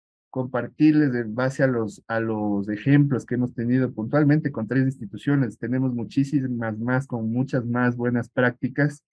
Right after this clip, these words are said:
Y dentro de las conclusiones, ya para terminar mi intervención, se identifican,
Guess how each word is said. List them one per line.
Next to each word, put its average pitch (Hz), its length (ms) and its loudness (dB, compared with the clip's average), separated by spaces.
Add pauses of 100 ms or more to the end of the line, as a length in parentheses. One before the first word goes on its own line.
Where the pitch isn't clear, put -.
(760)
Y 180 100 6
dentro 247 300 6
de 240 100 2
las 175 220 6
conclusiones, 151 640 4
ya 151 160 4
para 151 200 2
terminar 135 440 0
mi 147 80 2
intervención, 139 840 2
se - 200 -4
identifican, 143 760 2